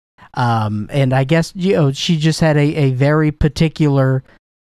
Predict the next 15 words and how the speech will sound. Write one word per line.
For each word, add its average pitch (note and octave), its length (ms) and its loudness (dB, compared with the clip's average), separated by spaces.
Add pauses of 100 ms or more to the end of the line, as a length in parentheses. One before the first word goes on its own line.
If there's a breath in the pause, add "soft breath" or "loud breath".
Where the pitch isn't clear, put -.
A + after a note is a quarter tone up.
(160)
um, A#2+ 640 0 (100)
way C#3 240 2
of C3+ 120 -2
delivering B2+ 580 0
lines E3 480 2
and, C#3+ 200 0
you D3+ 80 2
know, C3+ 160 2
just D#3 240 0
had D3+ 220 2
that D3 180 0
sort D3+ 240 2
of, C#3 340 -2
um, B2 540 0 (600 loud breath)
standout, C#3+ 1120 -2